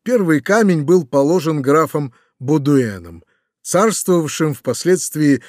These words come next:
в Константинополе. Второе, не менее достопримечательное здание — это городская дума с готическими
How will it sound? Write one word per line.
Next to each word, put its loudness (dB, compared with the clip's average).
в -20
Константинополе. -2
Второе, 0
не -6
менее 0
достопримечательное -2
здание — 0
это 2
городская -2
дума 0
с -6
готическими -2